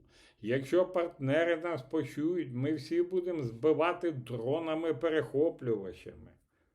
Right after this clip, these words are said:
Вовочка, а чо ти звездиш?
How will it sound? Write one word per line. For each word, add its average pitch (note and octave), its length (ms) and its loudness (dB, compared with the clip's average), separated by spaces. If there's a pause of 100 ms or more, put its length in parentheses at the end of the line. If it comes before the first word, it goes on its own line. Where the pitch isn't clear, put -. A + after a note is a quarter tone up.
(300)
Вовочка, C3 760 4
а C#3 140 -2
чо A#3 160 2
ти G#3+ 240 0
звездиш? B2+ 800 -4